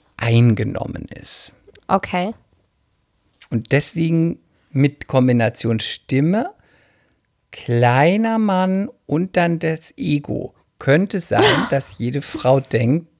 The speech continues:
Speaker 1: nee, ich meine jetzt die Körpergröße.
Speaker 2: <laughs> Ach so, ich dachte, du, ich dachte, da spricht grad nicht Chris, sondern sein, sein Über-Ich.
Speaker 1: Mein Orakel?
Speaker 2: Dein Oral-, äh, Orakel.
Speaker 1: Nein,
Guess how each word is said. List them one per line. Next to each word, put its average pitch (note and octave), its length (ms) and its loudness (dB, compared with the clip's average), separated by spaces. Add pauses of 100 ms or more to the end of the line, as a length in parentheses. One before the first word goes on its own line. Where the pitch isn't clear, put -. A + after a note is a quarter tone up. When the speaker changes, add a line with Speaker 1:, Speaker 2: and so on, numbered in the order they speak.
(140)
Speaker 1:
nee, D#3 580 0
ich B2+ 160 -6
meine A2 160 2
jetzt - 100 -8
die A2 60 -8
Körpergröße. - 560 -8 (220)
Speaker 2:
<laughs> D#4+ 280 0
Ach F#3+ 140 -2
so, - 220 -12 (180)
ich - 80 -16
dachte, F#3+ 200 -4
du, F3 280 -6 (600)
ich - 220 -14
dachte, G#3 400 2 (380)
da G3 200 2
spricht - 340 -2
grad G3 180 0
nicht - 260 -8
Chris, - 320 0
sondern F3+ 400 0
sein, E3+ 840 -4
sein E3 160 -2
Über-Ich. F#3+ 680 0 (340)
Speaker 1:
Mein G#2+ 220 -2
Orakel? G#2+ 600 -2 (280)
Speaker 2:
Dein F#3 520 -2
Oral-, F#3 560 0
äh, F3+ 160 4
Orakel. F3 640 -6 (1120)
Speaker 1:
Nein, G#2+ 200 -2